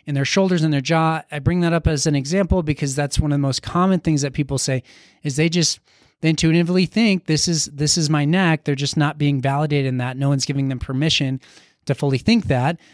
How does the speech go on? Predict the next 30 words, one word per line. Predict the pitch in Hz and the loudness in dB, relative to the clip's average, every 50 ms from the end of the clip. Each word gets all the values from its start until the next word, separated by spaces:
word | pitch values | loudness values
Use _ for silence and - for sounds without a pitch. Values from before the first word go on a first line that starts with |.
| _ _ _ | _ _ _
'cause | - 156 | -4 0
migraines | 151 170 175 185 175 185 175 165 | 0 2 2 2 2 2 2 2
are | 180 175 | 2 2
this | 165 156 - | 2 0 2
neurological | - 175 170 170 170 185 185 185 185 180 160 | 2 2 4 4 4 2 2 0 0 0 0
disorder | 151 147 - - 147 139 139 147 156 151 | 2 0 0 0 0 0 2 0 0 2
that | 151 147 139 | 0 0 0
has | 151 151 135 | 0 0 0
nothing | 156 160 151 - 170 160 | 0 0 2 2 0 0
to | 147 | 2
do | 139 143 | 2 0
with | 139 135 - | 0 0 0
your | 135 131 | -2 0
neck. | 139 170 185 165 - - _ _ _ _ _ _ _ _ _ _ _ _ - - - _ _ _ - - | 2 2 0 0 -2 -6 _ _ _ _ _ _ _ _ _ _ _ _ -20 -20 -20 _ _ _ -6 -2
All | 165 | -2
right, | 156 147 147 | -2 -2 0
so | - 180 175 156 - _ _ _ _ - | 0 2 2 2 -2 _ _ _ _ -6
because | 170 - - 190 226 254 | -6 -2 0 0 0 0
you | 254 247 202 | 0 -2 -2
already | 165 180 175 180 185 185 175 170 | -2 -2 0 0 0 0 0 0
intuitively | 156 147 143 - - 214 220 202 202 170 165 160 151 143 139 127 123 - | 0 0 0 0 2 2 4 4 2 2 2 2 2 2 2 0 -4 -6
know | - 156 156 185 214 196 156 139 139 160 190 | -2 2 2 4 4 4 4 4 4 4 2
that | 175 165 156 147 | 2 0 -2 -2
your | 160 156 | -2 -4
body | 147 - 165 165 165 165 160 160 | -2 0 0 0 2 0 0 0
likes | 147 156 170 156 - - | 0 0 0 -2 -2 -2
or | |
dislikes | 156 147 139 - - 165 196 208 - | -2 -2 -2 -2 0 -2 -2 -2 -2
something, | - - 143 127 120 - 123 123 135 160 175 - _ _ - - _ - - - _ _ _ _ - | -2 -2 -2 -2 -2 -4 -4 -2 -2 -2 -4 -6 _ _ -20 -20 _ -20 -20 -20 _ _ _ _ -4
um, | 165 160 156 151 143 151 | -2 0 0 0 -2 -4